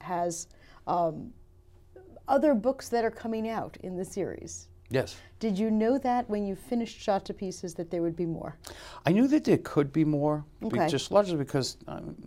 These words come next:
Speaker 2: I mean, I worked hundreds of homicides. I have
Speaker 1: Right.
Speaker 2: plenty of material.
Speaker 1: Right.
Speaker 2: Um,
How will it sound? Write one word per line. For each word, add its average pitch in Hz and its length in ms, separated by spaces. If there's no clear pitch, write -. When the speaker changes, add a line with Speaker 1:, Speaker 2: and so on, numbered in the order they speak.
Speaker 2:
I - 40
mean, 165 160
I 156 40
worked 170 280
hundreds 120 380
of 90 100
homicides. 95 580
I 120 60
have 156 180
Speaker 1:
Right. 202 100
Speaker 2:
plenty 123 220
of 85 80
material. - 540
Speaker 1:
Right. - 160
Speaker 2:
Um, 95 440